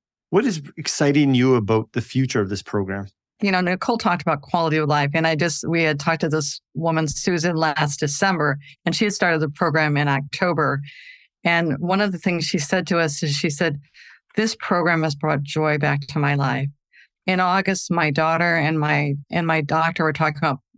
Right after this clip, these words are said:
Speaker 2: m-, having me move into assisted living for my apartment. And I didn't want to do that. So I joined your program in October. And now she said,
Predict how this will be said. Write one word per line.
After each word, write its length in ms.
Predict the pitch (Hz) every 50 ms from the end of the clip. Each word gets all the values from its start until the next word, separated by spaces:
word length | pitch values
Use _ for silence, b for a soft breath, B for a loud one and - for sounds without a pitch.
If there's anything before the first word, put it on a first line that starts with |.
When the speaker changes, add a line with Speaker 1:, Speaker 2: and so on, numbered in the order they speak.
| - - - - 180
Speaker 2:
m-, 100 | 180 175
having 360 | 156 147 165 156 165 165 165
me 100 | 160 156
move 220 | 156 156 160 156
into 260 | 160 147 135 127 151
assisted 560 | 151 143 143 - - 151 143 - - 147 143 156
living 240 | 160 143 156 151
for 140 | 143 147 156
my 120 | 160 147 143
apartment. 540 | 143 143 143 170 156 147 151 147 143 143 143 B B B B B B B
And 140 | - 170 165
I 80 | 160 160
didn't 320 | 143 185 185 180 156 175
want 180 | 165 160 160 160
to 120 | 156 143 143 - _ _ _ _ _
do 180 | - 175 170 160
that. 180 | 156 147 143 143
So 120 | - 160
I 80 | 151 151
joined 340 | 143 170 170 165 160 147 -
your 140 | - 160 151
program 340 | 147 - 170 156 156 156 156
in 80 | 156
October. 540 | 147 147 143 143 - 175 170 156 165 151 147 147 B B B B B B B B _ -
And 140 | 175 170 170
now 300 | 170 180 190 185 185 196
she 200 | - - - 190
said, 240 | 180 - 180 175